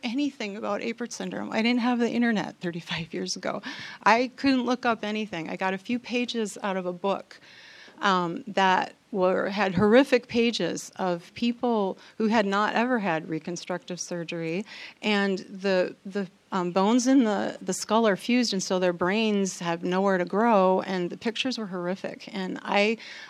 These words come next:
I took those papers and I gave them to my husband, and I said, "Just take these to your office at work. I, I don't wanna ever even see these again."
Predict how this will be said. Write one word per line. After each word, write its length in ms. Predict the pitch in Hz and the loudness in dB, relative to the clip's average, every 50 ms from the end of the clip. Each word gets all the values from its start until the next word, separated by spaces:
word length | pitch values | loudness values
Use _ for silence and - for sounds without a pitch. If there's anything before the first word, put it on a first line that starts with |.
| - | -4
I 60 | - 202 | -4 0
took 240 | - - 240 - | 2 2 2 4
those 200 | - 269 240 - | 4 2 2 2
papers 400 | - - 214 214 208 226 208 185 185 | 2 0 0 0 0 -2 -2 -2 -2
and 80 | 180 | -2
I 80 | 175 165 | -2 -2
gave 220 | 160 180 175 180 | -2 -2 -2 -2
them 80 | 190 196 | -2 -4
to 120 | 190 - | -4 -4
my 120 | 196 185 180 | -6 -4 -2
husband, 340 | 185 185 175 - - 185 175 | -2 -4 -4 -4 -6 -6 -4
and 100 | 170 170 | -4 -4
I 60 | 160 | -4
said, 160 | - 175 165 | -6 -6 -8
"Just 220 | - 156 - - | -8 -10 -10 -8
take 220 | - 190 180 180 - | 0 0 0 0 0
these 260 | 202 208 196 180 - | -2 -2 -2 -4 -6
to 120 | - - 190 | -6 -4 -2
your 320 | 185 175 170 165 165 185 - _ _ - | -2 0 -2 -2 -4 -6 -10 _ _ -6
office 400 | - 165 170 - - 165 - - | -4 -4 -4 -2 -6 -6 -4 -4
at 140 | 165 - - | -6 -6 -4
work. 260 | - 180 - - - | -4 -6 -6 -4 -4
I, 140 | 185 180 - - | -6 -6 -4 -2
I 80 | - 175 | 0 2
don't 180 | 185 196 202 | 4 4 4
wanna 240 | 202 202 196 175 165 - | 2 2 0 0 -2 -4
ever 240 | 185 180 214 202 | -6 -8 -4 -4
even 240 | 196 202 190 190 185 | -4 -4 -4 -6 -8
see 220 | 185 - - 196 185 | -8 -6 -8 -8 -6
these 220 | 175 190 196 180 | -6 -8 -10 -12
again." 360 | 220 - - - - - - | -14 -16 -14 -14 -14 -14 -16